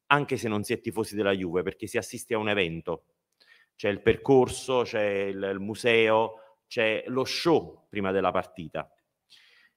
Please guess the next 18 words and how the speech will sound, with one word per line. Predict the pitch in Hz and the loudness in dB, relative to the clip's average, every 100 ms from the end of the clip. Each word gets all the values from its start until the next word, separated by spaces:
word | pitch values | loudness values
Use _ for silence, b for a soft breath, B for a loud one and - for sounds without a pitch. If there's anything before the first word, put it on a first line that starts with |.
| _ | _
E, | 120 120 120 - | -4 -2 -2 -2
e | 131 - | -6 2
questa | 185 180 151 | 2 4 0
è | |
una | 147 143 | 2 4
delle | 135 131 | 4 4
cose | 123 120 | 2 2
a | 117 | -4
cui | - 120 | -2 -2
tende | 123 107 95 92 | 0 0 2 -2
il | 92 | -2
presidente | 90 98 92 90 | -4 -2 -2 -2
Iervolino, | 92 87 82 90 80 80 78 _ _ _ _ 104 | -2 -2 -2 -4 -4 -8 -10 _ _ _ _ -4
eh, | 101 98 95 92 90 87 87 90 92 | 0 0 0 0 -2 -2 -4 -4 -2
quell'osmosi | 131 120 131 143 151 139 | 0 0 2 2 2 2
tra | 113 107 | 0 2
territorio, | 120 107 120 127 104 98 98 | 0 -2 2 4 4 2 -4
struttura | - 117 - - 123 117 127 127 | -6 -14 -12 -8 -4 4 6 4